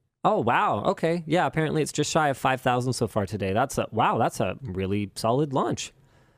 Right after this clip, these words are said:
Um, hey, thanks, guys, for your support. Um, but also, you're welcome. It's a solid product. You know, I'm,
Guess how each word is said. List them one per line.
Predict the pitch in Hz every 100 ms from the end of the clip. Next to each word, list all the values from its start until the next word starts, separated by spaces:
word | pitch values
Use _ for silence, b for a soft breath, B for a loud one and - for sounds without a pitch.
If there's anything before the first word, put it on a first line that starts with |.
| b b b -
Um, | 120 127 123 117
hey, | 165 185
thanks, | - 143 -
guys, | - 151 156
for | - 151
your | 143
support. | 139 - 143 208 - - -
Um, | 117 117 113 107 104 _ -
but | 156
also, | 160 - 160 147
you're | 143
welcome. | 151 170 147 151 196 - _ -
It's | 123
a | 131
solid | - 135 123
product. | - 117 156 - -
You | 110
know, | 117 127
I'm, | 110 110